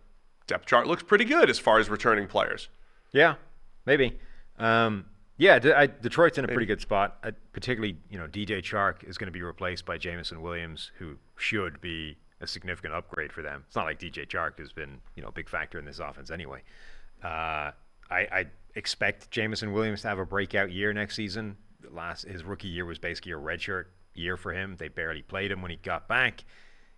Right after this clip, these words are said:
Speaker 2: He had a handful of snaps every game, had, like, one or two targets, and that was it. But even with that, you could see that guy's got freaky speed and movement ability that just is gonna terrify defenses. And once you start to get him more involved in the offense,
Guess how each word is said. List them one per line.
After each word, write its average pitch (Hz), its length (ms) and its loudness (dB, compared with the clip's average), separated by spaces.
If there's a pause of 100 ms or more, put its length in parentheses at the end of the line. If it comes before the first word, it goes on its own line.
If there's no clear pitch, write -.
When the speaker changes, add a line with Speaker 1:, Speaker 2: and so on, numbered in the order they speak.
(100)
Speaker 2:
He 95 80 -6
had 80 260 0
a - 40 -6
handful 95 500 0
of 78 80 -8
snaps 98 340 -2
every 85 220 -4
game, 117 540 2 (180)
had, 90 180 -8
like, 80 180 -6
one 95 220 -4
or 90 60 -2
two 95 180 -8
targets, 117 600 2
and 90 100 -10
that 82 100 -8
was 90 140 0
it. - 180 4 (340)
But 113 120 0
even 120 240 2
with 98 100 -2
that, 107 260 6
you 92 120 -10
could - 160 -12
see 107 480 -4 (600)
that 87 160 -2
guy's 85 180 -6
got 85 120 -8
freaky 101 680 -10
speed 82 520 -8
and 82 120 -12
movement 87 420 -10 (180)
ability 85 440 -6
that 73 180 -12
just 85 260 -8
is 82 100 -10
gonna 80 180 -10
terrify 82 500 -4
defenses. 78 640 -14
And 85 80 -14
once 85 180 -12
you 90 80 -10
start 85 280 -6
to - 40 -16
get 80 220 -6
him 87 120 -8
more 80 220 -10
involved 85 380 -6
in 80 80 -14
the 76 140 -6
offense, 90 480 -6